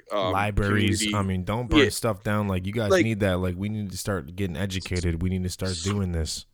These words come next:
Speaker 1: small businesses that are owned by minorities, they shouldn't be getting burnt down. But, like, people that are complaining about fucking Targets and Walmarts, those businesses are gonna recover. Like, did you see that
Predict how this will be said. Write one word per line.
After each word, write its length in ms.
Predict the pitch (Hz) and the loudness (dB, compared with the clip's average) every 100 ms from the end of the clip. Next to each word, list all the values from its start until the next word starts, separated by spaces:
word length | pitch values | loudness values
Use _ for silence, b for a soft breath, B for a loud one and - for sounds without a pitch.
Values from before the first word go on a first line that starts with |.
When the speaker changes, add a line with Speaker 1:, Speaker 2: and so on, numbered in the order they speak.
| _ _ | _ _
Speaker 1:
small 380 | - - 143 147 | -12 2 6 6
businesses 720 | 139 131 127 123 127 117 117 | 6 2 0 -8 -6 -6 -4
that 140 | 113 | -2
are 100 | 107 | 0
owned 180 | 107 113 | 0 -2
by 220 | 107 101 101 | -2 -2 -2
minorities, 600 | 107 101 98 98 98 - | -4 -4 -6 -8 -10 -8
they 140 | 104 | -8
shouldn't 240 | - 110 | -6 -8
be 80 | 101 | -8
getting 220 | 101 101 | -8 -8
burnt 240 | 92 92 92 | -6 -8 -6
down. 180 | 90 87 | -8 -6
But, 140 | 82 | -8
like, 200 | 101 98 b b b _ | -4 -4 b b b _
people 200 | 185 202 | -4 0
that 80 | 185 | 0
are 40 | |
complaining 480 | 175 151 - 117 131 | -2 -6 -2 -2 -2
about 220 | 123 101 - _ | 0 -2 -2 _
fucking 360 | 113 - 117 101 _ | -6 -6 -12 -12 _
Targets 680 | - 110 107 110 117 117 - - B B | -6 0 0 0 -4 -6 -14 -18 B B
and 160 | - 104 | -6 -4
Walmarts, 680 | 101 107 113 117 120 - - b b b b _ - | 0 0 0 -4 -4 -10 -20 b b b b _ 2
those 300 | 180 214 190 - _ - - | 4 4 2 -16 _ -20 -6
businesses 360 | 139 156 160 151 | -2 0 -2 -4
are 100 | 135 | -2
gonna 140 | 131 | -2
recover. 360 | 123 - 131 104 | -4 -4 -2 0
Like, 140 | 113 | -2
did 180 | - 139 | -2 -6
you 60 | 196 | -8
see 180 | - 226 | -8 0
that 220 | 233 | 2